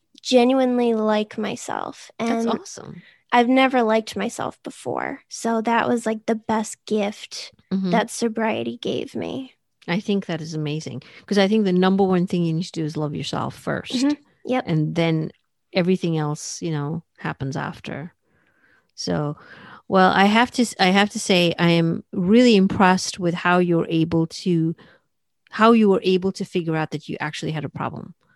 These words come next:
Speaker 2: Because
Speaker 1: Thank you.
Speaker 2: I don't think, I don't think a lot of people even know, right? A lot of times they don't even realize that they have a problem.
Speaker 1: Yeah.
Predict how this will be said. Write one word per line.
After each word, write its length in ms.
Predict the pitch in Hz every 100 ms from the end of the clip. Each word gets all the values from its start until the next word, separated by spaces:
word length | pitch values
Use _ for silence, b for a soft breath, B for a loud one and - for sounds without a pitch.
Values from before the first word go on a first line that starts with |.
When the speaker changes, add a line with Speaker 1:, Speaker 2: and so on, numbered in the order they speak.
| _ -
Speaker 2:
Because 300 | 175 180 165
Speaker 1:
Thank 60 | 233
you. 60 |
Speaker 2:
I 80 | 185
don't 240 | 202 220
think, 160 | 214 190 -
I 100 | 175
don't 160 | 202 208
think 140 | 196
a 60 | 165
lot 160 | 156
of 100 | 156
people 400 | - 180 170 165
even 300 | 170 175 170
know, 420 | 165 143 123 175 175
right? 280 | 156 180 196
A 60 |
lot 180 | 170 165
of 80 | -
times 220 | 180 170
they 80 | 170
don't 160 | 175
even 240 | 175 165 160
realize 380 | 160 151 135 -
that 120 | -
they 80 | 127
have 160 | 175
a 60 | -
problem. 440 | 151 143 - 175 b b b -
Speaker 1:
Yeah. 360 | 254 247 233